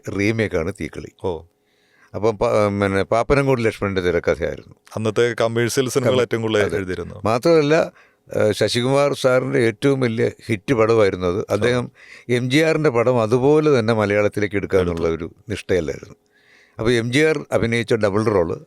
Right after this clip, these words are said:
Speaker 1: പ്രേം നസീറിന് കൊടുത്തുകൊണ്ട്
Speaker 2: ഓ.
Speaker 1: അത് മ-, അതേപോലെ തന്നെ ഷൂട്ട് ചെയ്യാൻ തീരുമാനിച്ച് അങ്ങനെ തിരക്കഥയുണ്ടാക്കി,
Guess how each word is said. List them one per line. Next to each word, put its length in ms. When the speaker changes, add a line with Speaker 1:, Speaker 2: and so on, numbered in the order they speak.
Speaker 1:
പ്രേം 240
നസീറിന് 380
കൊടുത്തുകൊണ്ട് 500
Speaker 2:
ഓ. 60
Speaker 1:
അത് 200
മ-, 160
അതേപോലെ 500
തന്നെ 220
ഷൂട്ട് 280
ചെയ്യാൻ 180
തീരുമാനിച്ച് 420
അങ്ങനെ 220
തിരക്കഥയുണ്ടാക്കി, 880